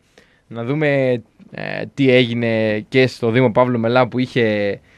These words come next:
μεγάλη μάχη χθες που κρίθηκε οριακά, να δούμε, ε, και πού σάρωσε ο Κωνσταντίνος Ζέρβας, να δούμε και μερικά στοιχεία για το προφίλ του νέου δημάρχου της Θεσσαλονίκης. Γιατί, εντάξει, πέρα από το παοξής που παίζει έντονα, ειδικά,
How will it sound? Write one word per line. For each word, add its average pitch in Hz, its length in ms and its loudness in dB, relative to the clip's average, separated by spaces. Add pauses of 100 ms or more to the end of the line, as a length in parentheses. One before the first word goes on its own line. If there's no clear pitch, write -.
(140)
μεγάλη 120 420 0
μάχη 120 360 -4
χθες 127 280 -6
που 95 100 -20
κρίθηκε 110 720 -6
οριακά, 165 680 0
να 123 160 -4
δούμε, 123 380 -4 (400)
ε, 104 80 -14 (680)
και 139 120 -2
πού 151 180 -2
σάρωσε 139 400 0
ο 113 40 -8
Κωνσταντίνος 110 420 -6
Ζέρβας, 165 320 0
να 147 100 2
δούμε 175 160 -2
και 156 80 -4
μερικά 147 260 0
στοιχεία 185 160 -2
για 185 100 2
το 147 80 -2
προφίλ 131 340 0
του 165 100 0
νέου 131 160 2
δημάρχου 113 380 0
της 110 160 -10
Θεσσαλονίκης. 104 480 -2
Γιατί, 131 300 0
εντάξει, 165 260 0
πέρα 165 160 4
από 147 120 0
το 139 80 -2
παοξής 139 480 2
που 143 260 -4
παίζει 151 300 2
έντονα, 127 460 0
ειδικά, 123 560 -2